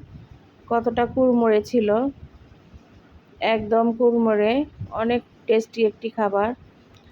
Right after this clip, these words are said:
আমি এখানে বিট লবণ দিয়ে এই আলুর চিপসটা খাবো, তবে আপনারা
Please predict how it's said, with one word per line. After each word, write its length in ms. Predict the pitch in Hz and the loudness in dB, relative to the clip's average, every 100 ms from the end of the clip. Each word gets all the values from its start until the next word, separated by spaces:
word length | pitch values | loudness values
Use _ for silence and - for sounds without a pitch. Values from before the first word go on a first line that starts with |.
| - | -8
আমি 260 | 233 254 269 262 | -2 2 2 2
এখানে 360 | 254 269 247 247 302 302 _ _ _ _ _ - - - - 202 | 2 0 2 0 0 -4 _ _ _ _ _ -20 -20 -20 -20 -12
বিট 240 | 214 269 262 | -4 -4 0
লবণ 280 | 269 262 262 247 | 0 2 2 2
দিয়ে 240 | 254 247 269 330 - 233 | 4 4 4 0 -4 -2
এই 220 | 240 233 254 240 - - | 2 2 0 -6 -12 -4
আলুর 240 | 240 247 | 2 2
চিপসটা 360 | 233 254 - 247 | 2 -4 -2 -4
খাবো, 340 | 240 247 202 220 285 | 0 -2 0 0 0
তবে 220 | 269 240 240 | -2 0 0
আপনারা 400 | 233 233 233 | 2 2 2